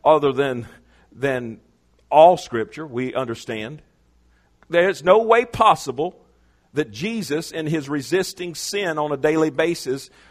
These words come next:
was in a place, now I can tell you the emotions may have came, but it didn't affect him like the man that had been given himself over to emotions.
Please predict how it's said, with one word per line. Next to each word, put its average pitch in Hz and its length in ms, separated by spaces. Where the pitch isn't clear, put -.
was 135 240
in 156 140
a 143 40
place, 156 540
now 147 180
I 147 140
can 143 160
tell 170 200
you 170 100
the 151 100
emotions 139 640
may 127 260
have 131 140
came, 180 400
but 196 180
it 202 160
didn't 214 240
affect 220 460
him 190 200
like 180 260
the 156 60
man 170 280
that 156 100
had 147 160
been 139 120
given 156 280
himself 131 420
over 202 260
to 120 140
emotions. 104 640